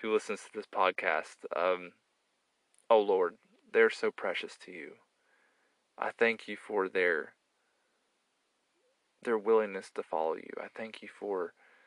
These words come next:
their heart for you and how you are blessing them and you're watching over them. And I thank you for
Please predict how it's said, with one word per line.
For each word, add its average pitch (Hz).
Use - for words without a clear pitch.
their 110
heart -
for 101
you 87
and 87
how 113
you 110
are 101
blessing 104
them 104
and 107
you're 104
watching 101
over 90
them. -
And 107
I 104
thank 110
you 98
for 50